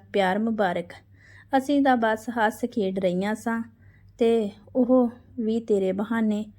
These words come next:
ਉਸ਼ਮਾ ਨੇ ਉਸ ਨੂੰ ਕਲਾਵੇ ਵਿੱਚ ਲੈਂਦਿਆਂ ਕਿਹਾ। "ਤੁਸੀਂ ਹੱਸ ਖੇਡ ਲੈਂਦੀਆਂ ਹੋ ਤੇ ਉਹ ਵੀ ਮੇਰੇ ਬਹਾਨੇ। ਮੇਰੇ ਲਈ ਇਸ ਤੋਂ ਚੰਗੀ ਗੱਲ ਹੋਰ ਕਿਹੜੀ ਹੋ ਸਕਦੀ ਹੈ?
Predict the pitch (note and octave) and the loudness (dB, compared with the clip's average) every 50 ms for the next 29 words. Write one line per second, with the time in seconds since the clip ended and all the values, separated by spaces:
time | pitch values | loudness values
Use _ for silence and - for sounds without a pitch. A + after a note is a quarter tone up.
0 | - _ _ - - - _ _ - - C4+ B3 - - C4 C4 C4 C4 B3+ B3 | -20 _ _ -20 -20 -20 _ _ -10 -4 -4 -2 2 4 4 6 6 4 2 -2
1 | - - - - - - - - A#3 A3 G#3+ A3+ A3+ A3+ A#3 B3 B3 - - B3 | -4 -10 -20 -20 -20 -16 -4 -2 0 0 0 0 -2 -2 -4 -6 -6 2 4 4
2 | A#3+ B3 B3 A#3+ A#3+ - - G3+ G3 F#3 F#3 G3 G#3 A3 G#3+ A3 G#3+ G#3+ - - | 6 6 4 0 -2 -4 -2 0 0 0 -2 -2 -2 -2 -2 -2 -4 -4 -8 -8
3 | - G#3+ G#3+ A3 G#3 G3+ G3+ F#3 F3+ F3+ F3+ - F3+ F3 - E3 F3+ - - - | -4 -2 0 0 0 0 0 -2 -2 -4 -6 -8 -8 -6 -6 -8 -8 -8 -12 -20
4 | _ _ _ - - _ _ _ - _ _ _ - _ _ _ - - _ - | _ _ _ -20 -20 _ _ _ -20 _ _ _ -20 _ _ _ -20 -20 _ -20
5 | - - - - - - E4+ D#4+ - F#4+ F4 F4+ E4+ C4+ B3+ - - - - - | -20 -20 -20 -20 -4 -2 -2 0 0 0 2 4 4 2 2 0 -10 -20 -20 -20
6 | - - B3+ A#3 A#3+ B3 C4 B3+ A#3+ A3 A3 G#3 A3 G#3 A3 A#3 A#3 B3+ B3+ B3 | -4 0 2 2 4 2 2 0 0 0 -2 -4 -4 -4 -4 -4 0 0 2 2
7 | B3 B3 - C4+ C4 C4 B3+ A#3+ B3 B3 B3+ C4 C4 C4 A#3+ A3+ G#3 G3 G3+ G3 | 2 0 0 -2 -2 -2 -2 0 2 2 4 4 4 4 4 2 0 -2 -2 -2
8 | G3+ G#3 G#3+ A3+ B3 A3+ A3 G3+ G3 G3 G#3 - - - _ - _ _ _ _ | -2 -2 -2 0 -2 -2 0 -2 -2 -4 -6 -10 -14 -20 _ -20 _ _ _ _
9 | _ - C#4+ C#4+ C#4+ C#4+ D4 D4 C#4+ C#4 C4+ - - A3 A#3 - - - G#3 G3+ | _ 0 4 4 4 4 4 2 4 2 2 0 -2 -6 -8 -8 -2 -2 -2 0
10 | G3+ G3+ G3 G3 G3 G3+ G#3 G3 F#3+ F#3+ G#3+ G#3 - C4 B3 A#3 A#3+ - - A#3 | 0 -2 -2 -2 -2 -2 0 0 0 2 0 0 0 -2 -2 -2 -4 -4 -2 0
11 | B3 B3+ C#4+ D#4 D#4+ D#4 C#4+ C#4+ - G#3+ F#3+ - F#3+ G3 G#3 G#3+ G#3+ G#3+ | 0 0 0 0 0 0 -2 -2 -4 -6 -4 -4 -4 -2 -2 -2 -2 -4